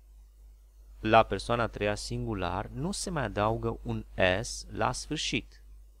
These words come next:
deoarece acest rol este preluat de verbul auxiliar does.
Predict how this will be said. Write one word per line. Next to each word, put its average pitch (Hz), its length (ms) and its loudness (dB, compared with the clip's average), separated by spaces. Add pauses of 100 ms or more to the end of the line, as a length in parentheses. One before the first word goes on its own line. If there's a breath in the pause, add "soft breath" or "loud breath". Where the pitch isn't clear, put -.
(1120)
deoarece 101 680 2
acest 107 460 -2
rol 98 420 0 (960)
este 123 200 -4
preluat 98 380 -2
de 117 80 -2
verbul 117 340 -2
auxiliar 120 520 -4
does. 123 560 0